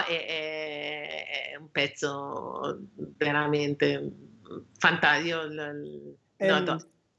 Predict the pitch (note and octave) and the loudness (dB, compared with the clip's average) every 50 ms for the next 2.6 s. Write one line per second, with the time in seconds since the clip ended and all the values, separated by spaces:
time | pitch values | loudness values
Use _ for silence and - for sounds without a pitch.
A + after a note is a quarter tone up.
0 | _ _ - F3 E3+ - G3 F3 F3+ G3 G3+ G#3 G#3 - - - G#3 F#3+ - - | _ _ -4 0 2 4 4 4 6 4 4 4 2 0 0 2 2 2 2 4
1 | - G3+ G3+ G3+ F3 E3 D3+ C#3+ - - F3+ D3 B2+ A#2+ - C#3 D3 - D#3 - | 4 4 6 6 6 4 2 2 0 -2 -2 -2 -2 -4 -6 -6 -6 -6 -6 -4
2 | - F#3 F3 - G3 F#3+ F3+ F3 - - - | -4 -4 0 2 4 4 4 2 -2 -6 -12